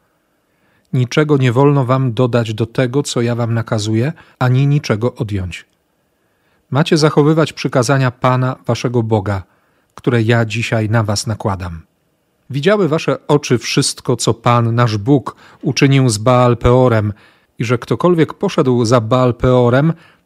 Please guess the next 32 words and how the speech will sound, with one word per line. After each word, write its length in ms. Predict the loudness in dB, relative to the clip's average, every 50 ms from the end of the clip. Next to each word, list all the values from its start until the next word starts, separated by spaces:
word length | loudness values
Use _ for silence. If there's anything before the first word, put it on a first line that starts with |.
| _ _ -4
Pan, 340 | -2 -2 -2 -2 -4 -6 -8 -8
wasz 340 | -4 -2 0 0 0 0 -2
Bóg, 420 | -2 0 0 0 0 0 -4 -10 -10
wyplenił 600 | -4 -2 -2 -2 0 0 0 2 2 2 2 2
go 120 | 2 0
całkowicie 580 | 0 0 -2 -2 0 0 -2 -2 -2 -2 -2 -2
spośród 420 | -2 -2 -4 -4 -4 -4 -6 -4
was. 360 | -4 -6 -6 -6 -8 -12 -14 _ _ _ _ _ _ _ _ _ _ _ _ -4
A 100 | -2 -2
wy, 280 | 0 0 0 0 0 -2 _
którzy 300 | -12 -8 -6 -4 -4 -4
trzymaliście 680 | -4 -4 -4 -2 0 0 2 0 0 -2 -2 -2 -2
się 140 | -2 -2 -4
Pana, 460 | -6 -2 0 0 2 2 2 0 -2 -4 -2
waszego 360 | -2 -2 -2 -2 -2 -2 -2
Boga, 360 | 0 0 0 0 0 -2 -4 -6 -10 _ _ _ _ _ _ _ -8
żyjecie 480 | -4 -2 2 2 2 2 2 0 -2
wszyscy 540 | -2 0 -2 -2 -2 -2 -2 0 0 -2 -2 -4 _ _
aż 220 | 0 0 0 0 0
do 120 | -2 -2
dzisiaj. 500 | -2 -2 -4 -4 -2 -4 -4 -4 -6 -10 _ _ _ _ _ _ _ _ _ _ _ _ _ _ _ _ _ _ -4
Oto 300 | -4 0 0 0 2 2
nauczyłem 640 | 2 2 2 0 0 -2 -2 0 0 2 0 2 2
was 220 | 0 0 -2 -4
praw 440 | -6 -4 -2 0 0 -2 -2 -6 -12 -8
i 100 | -6 -4
wyroków, 680 | 0 0 2 2 2 0 0 -2 -6 -10 -10 -10 -14 -10 -6
tak 200 | -6 -4 -2 -2
jak 260 | -2 -2 -2 -2 -2
nakazał 460 | -2 -2 0 0 0 0 0 0 2
mi 120 | 0 -2 -2
Pan, 340 | 0 0 0 0 0 -2